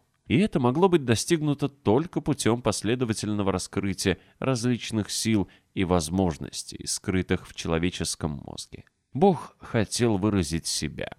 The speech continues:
не просто жить в какой-то материальной форме, а жить в такой форме, чтобы он мог выражать себя на высшем моральном и духовном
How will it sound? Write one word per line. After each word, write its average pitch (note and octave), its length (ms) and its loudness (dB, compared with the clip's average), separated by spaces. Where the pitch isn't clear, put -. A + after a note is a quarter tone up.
не E3+ 160 -4
просто F#3 340 -2
жить C#3+ 280 0
в - 80 -18
какой-то G2+ 420 0
материальной F#2+ 560 0
форме, - 580 -10
а E2 120 2
жить D2+ 280 0
в - 80 -18
такой E2 320 0
форме, E2 420 2
чтобы - 400 0
он G#2+ 180 2
мог G2+ 240 0
выражать F#2 600 0
себя A2+ 320 -2
на G#2 160 0
высшем A2 380 -2
моральном F2+ 500 0
и - 180 -6
духовном G#2 580 -2